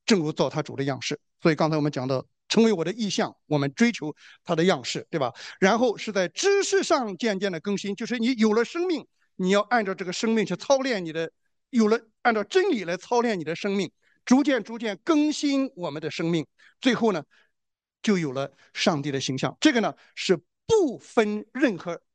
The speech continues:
种族、语言、民族的。这个是我们有共同信仰要经历的正确的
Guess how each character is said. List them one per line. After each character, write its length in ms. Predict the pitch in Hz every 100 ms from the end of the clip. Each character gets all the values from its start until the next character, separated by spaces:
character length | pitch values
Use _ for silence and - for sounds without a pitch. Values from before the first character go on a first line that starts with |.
| _ -
种 220 | 190 165
族、 260 | 170 190 -
语 180 | 180 165
言、 240 | 151 156 -
民 300 | 147 175 190
族 180 | - 156
的。 160 | 160 _ _ _ _ _ _ _ _ _
这 100 | 233
个 120 | 185
是 160 | 175 196
我 140 | 147
们 140 | 139 151
有 160 | 127 117 _
共 340 | 427 330 214 -
同 360 | - 160 214
信 380 | - - 392 247
仰 300 | 175 131 151 _ _ -
要 260 | 208 170 131
经 440 | - 240 233 233
历 140 | 233
的 140 | 165 147
正 460 | - 415 349 208 165
确 240 | - 202
的 140 | 135